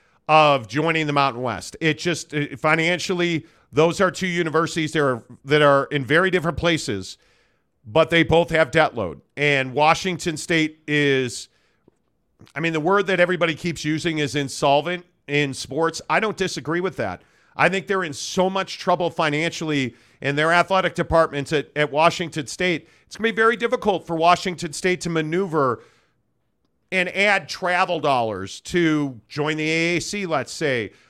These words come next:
where you're gonna have to travel up and down the East Coast. You're gonna have to travel much further east to get to the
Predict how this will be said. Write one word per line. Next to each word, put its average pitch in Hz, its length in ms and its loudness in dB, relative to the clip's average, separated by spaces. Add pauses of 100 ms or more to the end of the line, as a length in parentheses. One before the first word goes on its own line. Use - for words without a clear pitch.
where 147 160 0
you're 156 180 0
gonna 170 160 -2
have 170 160 0
to 170 100 -6
travel 180 600 0 (400)
up 180 200 4
and 175 120 -2
down 170 260 4
the 170 100 -6
East 170 320 -6
Coast. 170 380 2
You're 151 140 -2
gonna 160 140 0
have 156 160 2
to 165 100 -6
travel 165 540 0 (180)
much 180 380 -2
further 175 540 -2
east 180 500 -10 (420)
to 185 160 0
get 190 360 -2
to 151 520 0 (600)
the 143 400 -4